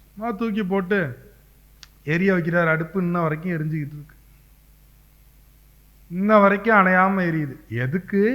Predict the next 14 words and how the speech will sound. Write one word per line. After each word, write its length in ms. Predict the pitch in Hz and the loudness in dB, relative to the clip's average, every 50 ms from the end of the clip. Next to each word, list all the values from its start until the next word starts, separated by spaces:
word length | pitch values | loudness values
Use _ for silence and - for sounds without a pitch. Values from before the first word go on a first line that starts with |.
| 262 185 143 139 | -2 -2 -2 0
யாருக்கு 400 | 135 147 175 202 208 190 196 196 | 2 4 4 4 4 2 0 0
அந்த 100 | 185 180 165 175 | 0 0 0 0
சாப்பாடு 240 | 165 160 180 175 170 160 | 0 0 0 0 0 -2
போட்டாரு? 360 | 170 156 165 175 175 180 208 247 277 - - - - _ _ _ _ _ _ _ _ _ _ _ _ _ _ _ _ _ _ - _ - - _ _ _ _ _ _ _ - _ _ _ _ - - - - _ _ - - - - | -2 -2 -2 -2 -2 -2 -2 -6 -8 -12 -18 -20 -20 _ _ _ _ _ _ _ _ _ _ _ _ _ _ _ _ _ _ -20 _ -20 -20 _ _ _ _ _ _ _ -20 _ _ _ _ -20 -20 -20 -20 _ _ -20 -20 -14 -8
சாகா 440 | 131 120 120 139 165 170 190 202 208 214 208 208 | -4 -2 2 2 4 8 10 10 10 10 10 8
கல்வியை 460 | 208 202 196 196 190 190 196 208 220 233 - - | 4 4 4 4 2 0 0 0 -2 -4 -4 -4
கத்துக்க 520 | 175 151 - - - 240 214 190 220 220 202 190 | -4 -4 -4 -8 -12 -12 -8 -6 -4 -4 -2 -2
வந்தவனுக்கு, 680 | 180 185 196 190 208 202 202 196 190 196 - - 277 311 311 311 - - - - _ _ _ _ _ _ _ _ _ - | -2 -2 -2 -2 -2 0 0 -2 -2 -4 -6 -8 -8 -8 -8 -10 -16 -20 -20 -20 _ _ _ _ _ _ _ _ _ -16
அஹ், 160 | 208 214 214 202 | -14 -12 -8 -6
இந்த 120 | 202 202 196 208 | -2 2 4 4
உடம்பும் 400 | 208 233 240 254 262 247 208 208 | 4 4 2 0 0 0 0 2
தேவை. 220 | 214 220 214 202 185 - - - - - - - - - | 4 4 4 2 0 -4 -8 -18 -20 -20 -20 -20 -20 -16
அது 100 | 127 135 147 143 147 | -12 -8 -6 -6 -4
என்ன 120 | 170 190 | -4 -2